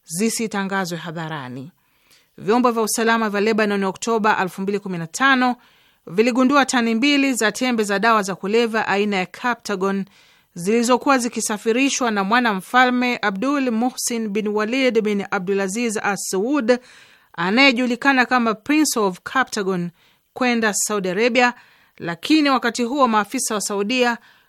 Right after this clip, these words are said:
walizuia jaribio la kufunguliwa mashtaka mwana mfalme huyo katika mahakama ya Lebanon.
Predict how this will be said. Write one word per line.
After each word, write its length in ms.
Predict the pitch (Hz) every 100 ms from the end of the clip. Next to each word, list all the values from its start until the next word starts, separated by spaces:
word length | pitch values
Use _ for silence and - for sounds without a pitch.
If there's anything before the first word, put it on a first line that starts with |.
| -
walizuia 720 | - 208 226 214 247 277 262
jaribio 440 | 226 220 214 247 226
la 100 | 202
kufunguliwa 520 | 196 202 196 220 214
mashtaka 520 | 185 - 247 233 208
mwana 240 | 220 220 196
mfalme 380 | - 180 170
huyo 380 | 165 254 247 214 - _ _
katika 360 | - 202 233 208
mahakama 440 | 196 196 202 196
ya 80 | 190
Lebanon. 460 | 190 180 175 170